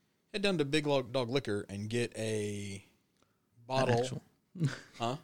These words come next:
Speaker 2: <laughs> Get an actual bottle
Speaker 1: An
Speaker 2: of
Speaker 1: actual
Speaker 2: wine.
Speaker 1: bottle of wine. And, uh, you know, enjoy that
Speaker 2: Yeah.
Speaker 1: while you're playing your video game. Or your, your board game, rather.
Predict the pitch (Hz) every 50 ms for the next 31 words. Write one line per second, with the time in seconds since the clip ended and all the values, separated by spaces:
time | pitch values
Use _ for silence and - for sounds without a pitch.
0 | - _ - - - - - 165 156 143 139 117 - 139 147 - - 151 139 127
1 | 117 113 117 117 113 117 113 117 214 214 214 - 180 143 127 117 127 120 120 117
2 | 113 110 110 110 107 104 104 104 98 101 - - _ _ _ _ _ _ _ _
3 | _ _ _ _ _ _ _ _ _ _ _ _ _ _ _ _ _ _ _ _
4 | _ - 117 120 120 120 120 120 120 120 117 117 117 117 113 110 113 - 131 131
5 | 131 131 139 143 139 165 170 180 175 180 196 170 - - - - - 208 233 277
6 | - - 151 156 160 151 - 165 170 170 170 165 165 160 127 110 107 101 92 85
7 | - - - _ _ _ _ _ _ - - - - 123 127 123 120 120 120 110
8 | 110 127 - 135 160 165 165 151 120 107 95 95 95 92 - -